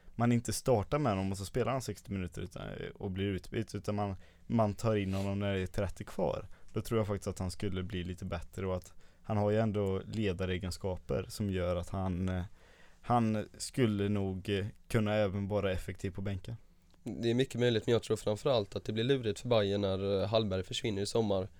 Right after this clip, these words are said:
Speaker 2: Och det kanske blir då, eh, Persson och, eh, Haglund på ett, eh, centralt innermittfält. Och då, eh, tror jag liksom att man har lite problem där just i bolltillförseln framåt, och att man ska kunna, visserligen får de in, och, och Romulo visade ju,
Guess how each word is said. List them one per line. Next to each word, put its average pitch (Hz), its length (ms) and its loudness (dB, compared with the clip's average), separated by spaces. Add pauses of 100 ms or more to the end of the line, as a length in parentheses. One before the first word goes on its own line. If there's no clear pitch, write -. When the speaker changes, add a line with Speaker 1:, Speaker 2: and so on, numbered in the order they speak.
(400)
Speaker 2:
Och 110 120 0
det 107 400 2
kanske 110 280 0
blir 110 240 0
då, 107 240 2
eh, 98 540 0
Persson 101 500 2
och, - 280 -6
eh, 98 240 0
Haglund 98 420 0
på 101 180 0
ett, - 260 -8
eh, 98 220 -2
centralt 98 540 -4
innermittfält. 98 640 -4 (720)
Och 110 80 -2
då, 120 280 4
eh, 113 280 -2 (200)
tror 117 160 0
jag 101 180 4
liksom 104 240 -2
att - 140 -4
man 104 80 2
har 101 280 2
lite 104 220 -2
problem 101 400 0
där 98 140 4
just 98 340 -4
i 95 160 0 (500)
bolltillförseln 107 760 0
framåt, 98 460 0
och 104 60 2
att - 120 -4
man 101 80 0
ska - 160 -4
kunna, 101 320 -2 (480)
visserligen 113 480 2
får - 100 -6
de 120 120 2
in, 107 140 0
och, 107 400 -2
och 117 80 0
Romulo 110 280 2
visade 110 340 0
ju, 104 420 -2